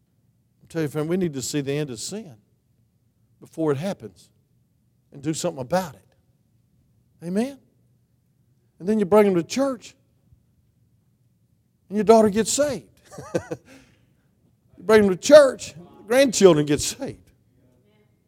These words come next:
You bring them to church, and the circumference and center of your life changes from all the things that it was to Jesus. And you live and count the days to go to church.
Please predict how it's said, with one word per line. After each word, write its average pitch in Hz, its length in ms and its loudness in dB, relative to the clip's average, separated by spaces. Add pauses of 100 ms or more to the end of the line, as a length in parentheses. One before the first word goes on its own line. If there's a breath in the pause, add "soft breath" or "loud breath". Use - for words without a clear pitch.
(640)
You - 60 -20
bring 202 180 -2
them 180 80 0
to 160 80 0
church, 277 640 8 (1500)
and 156 140 -4
the 160 60 2
circumference 220 960 2
and 202 120 8
center 262 320 6
of 214 80 8
your 208 140 12
life 214 380 10
changes 220 600 4 (760)
from 196 160 2
all 240 200 12
the 208 120 10
things 240 440 8
that 202 120 12
it 196 80 12
was 220 640 12 (1080)
to 180 100 -8
Jesus. 170 720 -8 (2000)
And 151 80 -6
you 170 100 4
live 208 400 8
and 160 160 -2
count 214 360 -2
the 156 60 -14
days 180 580 6
to 139 100 -8
go 135 140 2
to 120 100 -10
church. - 540 -14